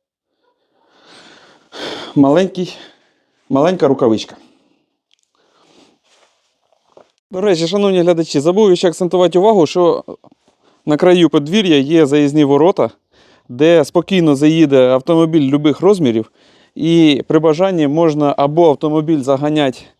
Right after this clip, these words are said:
в глибину подвір'я і обладнувати десь ось тут якийсь собі а-, автонавіс, або, якщо автонавіс робить поруч з будинком,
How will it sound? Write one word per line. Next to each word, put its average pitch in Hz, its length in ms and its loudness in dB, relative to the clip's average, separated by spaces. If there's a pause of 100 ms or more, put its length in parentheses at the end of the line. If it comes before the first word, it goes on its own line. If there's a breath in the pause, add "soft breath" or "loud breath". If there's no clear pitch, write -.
(240 soft breath)
в 139 80 0
глибину 160 440 2
подвір'я 147 540 2 (340 soft breath)
і 147 100 -2
обладнувати 151 600 0
десь 135 180 -2
ось 151 100 -8
тут 226 160 -4
якийсь 135 260 -4
собі 135 260 -2
а-, 135 180 2
автонавіс, 131 760 -2 (880 soft breath)
або, 175 560 2 (560)
якщо 143 320 -8
автонавіс 170 600 -2
робить 156 420 0
поруч 165 280 2
з 139 40 -6
будинком, 151 540 -2